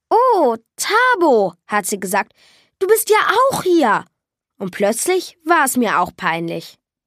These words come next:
Bevor Emma nach England geflogen ist, um da auf eine gute Schule zu gehen, ich weiß nicht, warum Miss Wendy Chapman die Schulen bei uns im Königreich nicht gut findet,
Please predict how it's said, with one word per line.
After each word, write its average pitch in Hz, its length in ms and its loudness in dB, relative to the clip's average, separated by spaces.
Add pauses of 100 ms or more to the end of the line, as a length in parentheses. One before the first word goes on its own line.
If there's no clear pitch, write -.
(380)
Bevor 240 340 2
Emma 208 280 0
nach 165 200 -2
England 269 380 0
geflogen 339 480 0
ist, 339 340 -4
um 233 140 0
da 202 160 4
auf - 100 -4
eine 214 220 0
gute 190 300 0
Schule 311 300 2
zu 170 140 -10
gehen, 240 320 -4 (600)
ich 233 180 -4
weiß 208 240 0
nicht, 349 320 2
warum 214 280 2
Miss 240 260 0
Wendy 240 320 0
Chapman 233 480 0
die 226 120 -2
Schulen 311 300 2
bei 196 180 0
uns 262 160 -2
im 220 140 -4
Königreich 240 580 -2
nicht 233 240 -2
gut 277 200 2
findet, 165 420 -6